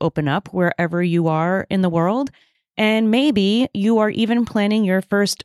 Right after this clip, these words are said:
post-pandemic photography trip for the near future. And if so, I am excited for you. So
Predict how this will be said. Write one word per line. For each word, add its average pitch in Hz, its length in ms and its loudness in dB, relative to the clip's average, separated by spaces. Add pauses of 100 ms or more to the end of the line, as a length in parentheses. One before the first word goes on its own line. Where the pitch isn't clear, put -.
post-pandemic 208 880 -2
photography 170 520 -2
trip - 300 -2 (380)
for 190 160 4
the 170 100 2
near 160 160 4
future. 147 480 -2 (320)
And 170 220 0
if 262 120 -2
so, 196 440 0
I 185 100 2
am 170 340 2
excited 143 460 -2
for 139 160 -6
you. 139 260 -4 (840)
So 226 140 0